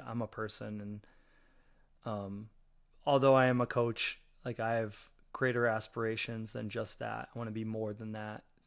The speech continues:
to the people in my life and for myself. And I just wanna see what I'm capable of and try to reach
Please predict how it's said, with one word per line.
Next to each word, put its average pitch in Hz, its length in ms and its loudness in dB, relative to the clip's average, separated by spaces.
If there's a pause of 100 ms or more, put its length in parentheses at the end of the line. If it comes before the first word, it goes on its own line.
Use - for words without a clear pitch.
(100)
to 120 340 -8
the 131 100 -14
people 113 580 -8 (240)
in 131 60 -8
my 117 140 -6
life 143 340 0
and 117 300 -8 (260)
for 143 100 -4
myself. 131 580 0
And 117 240 -6 (440)
I 143 100 4
just 135 140 2
wanna 131 160 4
see 127 420 0 (640)
what 131 120 4
I'm 120 120 4
capable 127 520 2
of 147 320 2
and 117 420 -4
try 120 200 -2
to 120 80 -2
reach - 580 -4